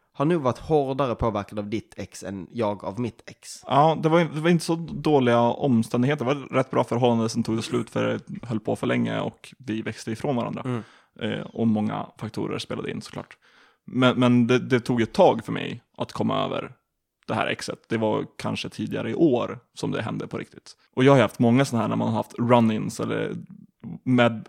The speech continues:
Speaker 2: exet eller exets föräldrar eller exets syskon eller kompisar till exet och det har varit så här panikångestattacker efteråt.
Speaker 1: Jag, jag var med vid ett sånt tillfälle när vi mötte dem och du,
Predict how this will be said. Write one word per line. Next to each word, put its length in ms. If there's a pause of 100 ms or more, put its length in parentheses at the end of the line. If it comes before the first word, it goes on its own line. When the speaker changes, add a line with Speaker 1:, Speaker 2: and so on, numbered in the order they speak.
Speaker 2:
exet 420
eller 220
exets 300
föräldrar 500
eller 220
exets 340
syskon 520
eller 400 (360)
kompisar 580
till 120
exet 300
och 80
det 60
har 140
varit 140
så 80
här 40
panikångestattacker 920
efteråt. 520 (220)
Speaker 1:
Jag, 300
jag 100
var 120
med 240
vid 100
ett 60
sånt 140
tillfälle 260
när 60
vi 120
mötte 300
dem 160
och 60
du, 100